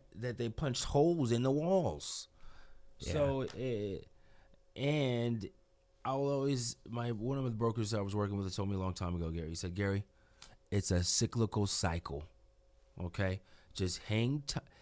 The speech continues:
Speaker 1: hang on the roller coaster, right? Just hang on the roller coaster
Speaker 2: Mm-hmm.
Speaker 1: and just w-, ride the wave, ride it, ride it out, ride it out, ride it out."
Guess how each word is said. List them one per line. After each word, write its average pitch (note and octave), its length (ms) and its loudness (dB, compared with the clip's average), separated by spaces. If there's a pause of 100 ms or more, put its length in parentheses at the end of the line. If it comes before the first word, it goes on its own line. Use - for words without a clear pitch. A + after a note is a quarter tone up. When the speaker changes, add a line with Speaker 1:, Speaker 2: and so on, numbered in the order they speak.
(120)
Speaker 1:
hang D3+ 360 6
on D#3 340 6
the D#3+ 80 8
roller D3+ 320 10
coaster, - 560 0 (680)
right? A#2+ 220 2
Just A2+ 160 2
hang D#3+ 200 4
on D3+ 180 2
the D#3 80 2
roller D#3 260 4
coaster E2+ 440 -2 (420)
Speaker 2:
Mm-hmm. F#2+ 200 4
Speaker 1:
and B2 120 6
just B2 280 2
w-, A2 300 -2 (160)
ride B2+ 460 4
the B2+ 60 8
wave, A#2 380 4
ride A#2 500 2
it, F2 140 -4
ride A2+ 440 -2
it A#2+ 80 0
out, F2+ 280 -2
ride G#2+ 320 0
it A#2 120 0
out, F2 280 -4
ride G2+ 220 -2
it G2+ 120 -4
out." E2 200 -6